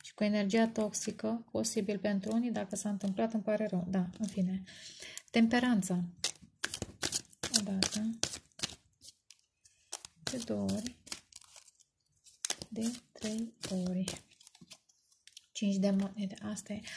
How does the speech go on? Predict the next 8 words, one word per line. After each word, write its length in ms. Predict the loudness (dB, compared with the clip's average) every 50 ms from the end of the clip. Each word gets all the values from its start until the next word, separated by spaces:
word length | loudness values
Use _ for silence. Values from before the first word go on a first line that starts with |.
| -12 -6 -2
Au 100 | 0 2
fost 220 | 4 4 2 2
probleme 380 | 2 2 2 4 4 6 4 4
financiare, 580 | 4 4 4 4 4 4 2 4 4 4 2
probleme 400 | 2 2 2 2 4 6 6 6
în 80 | 6 4
cuplu, 500 | 2 0 0 0 2 2 2 2 0 -4 -8 -16 _ _ _ _ _ _
da? 320 | -4 -2 -2 -2 -2 -4